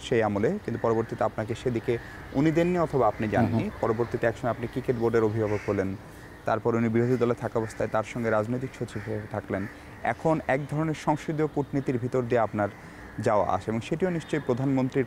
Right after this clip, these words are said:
Speaker 1: প্রত্যক্ষ তত্ত্বাবধানে। আমরা যেটা জানতে চাই যে আগামী দিনে সাবের হোসেন চৌধুরী কোথায় আসলে যেতে চান?
Speaker 2: দেখেন, যখন আমি ক্রিকেট বোর্ডে ছিলাম তখন তো আমার কোনো ধারণা ছিল না যে একদিন আমি, মানে, সংসদীয় বিষয়গুলিতে এত জড়িয়ে যাব। আহ, ভবিষ্যৎ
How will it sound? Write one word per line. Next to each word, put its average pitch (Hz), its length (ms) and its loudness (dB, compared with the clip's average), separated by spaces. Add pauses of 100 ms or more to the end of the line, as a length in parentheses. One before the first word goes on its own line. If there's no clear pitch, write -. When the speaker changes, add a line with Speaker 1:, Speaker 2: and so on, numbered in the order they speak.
Speaker 1:
প্রত্যক্ষ - 520 -2 (120)
তত্ত্বাবধানে। 104 560 -2 (500)
আমরা 147 280 4
যেটা 202 200 4
জানতে 175 300 4
চাই 170 200 4
যে 175 120 4
আগামী 175 400 4
দিনে 180 180 2
সাবের 139 280 2
হোসেন 139 260 0
চৌধুরী 123 400 2
কোথায় 120 260 4
আসলে 107 240 2
যেতে 90 240 0
চান? - 120 -6 (560)
Speaker 2:
দেখেন, 120 260 4
যখন 123 240 4
আমি 143 160 6
ক্রিকেট 135 320 4
বোর্ডে 143 300 4
ছিলাম 110 340 2 (680)
তখন 127 260 2
তো 131 60 4
আমার 127 200 4
কোনো 127 220 4
ধারণা 120 380 4
ছিল 127 240 2
না 123 160 6
যে 120 120 6
একদিন 113 300 4
আমি, 110 320 4 (100)
মানে, 101 300 2
সংসদীয় 113 460 2
বিষয়গুলিতে 107 720 2 (500)
এত 104 280 2
জড়িয়ে 98 280 4
যাব। 85 120 -4
আহ, - 1300 -2
ভবিষ্যৎ 147 460 4